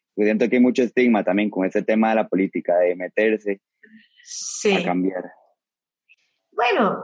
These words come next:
Speaker 2: a ver, la política es buenísima si la usas
Speaker 1: Sí.
Speaker 2: para hacer el bien. Es la única forma de hacer transformaciones macro en la sociedad. Por eso yo decidí meterme en la política.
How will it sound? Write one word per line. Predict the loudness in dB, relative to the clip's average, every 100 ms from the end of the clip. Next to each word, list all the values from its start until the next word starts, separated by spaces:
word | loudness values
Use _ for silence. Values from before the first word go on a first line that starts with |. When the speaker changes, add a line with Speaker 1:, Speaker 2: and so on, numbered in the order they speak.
| -6
Speaker 2:
a | 0 2
ver, | 2 2 -2 -8 -20 _
la | -2 0
política | 0 0 0 -2 -2 0 -2
es | -4 -4
buenísima | 2 2 2 0 -2 -2 -8 -14
si | -6 0
la | 0
usas | 0 0 -2
Speaker 1:
Sí. | -2
Speaker 2:
para | -2
hacer | -2 -4
el | -4
bien. | -2 -2 -4 -12 _ _ _ _ _ _ _ _ _ _
Es | 0 2
la | 2
única | 0 0 -2
forma | 0 0 0 -2
de | -2
hacer | -2 -4
transformaciones | -4 -6 -2 -2 -2 0 0 2 0 0
macro | 0 0 -2 -2 -2
en |
la | -2
sociedad. | -4 -8 -10 -10 -12 -18 _ -20 -20 _ -20 -20 -20 -20 _
Por | -2
eso | 0 2
yo | 2
decidí | 2 2 2 2
meterme | 0 -2 -4 -4
en |
la | -8 -10
política. | -12 -14 -16 -20 -20